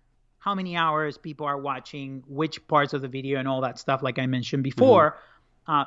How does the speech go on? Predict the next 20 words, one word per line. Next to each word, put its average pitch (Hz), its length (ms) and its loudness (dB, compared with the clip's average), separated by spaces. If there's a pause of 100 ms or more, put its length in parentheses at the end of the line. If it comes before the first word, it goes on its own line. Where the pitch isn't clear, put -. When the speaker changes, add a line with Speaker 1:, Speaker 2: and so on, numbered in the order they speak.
Speaker 1:
but 160 100 -6
then 185 140 4
also 190 280 4
connect 170 460 0
it 165 220 -2
to 151 560 0 (260)
HubSpot 143 640 2
and, 131 440 -10
you 147 100 -8
know, 139 220 -4
how 143 360 4
these 143 180 -4
people 156 300 -4
are 131 140 0
becoming 139 480 -4
customers. 139 560 -4
They're 135 100 -8
going 139 320 -4
through 147 200 -4
their, 143 260 0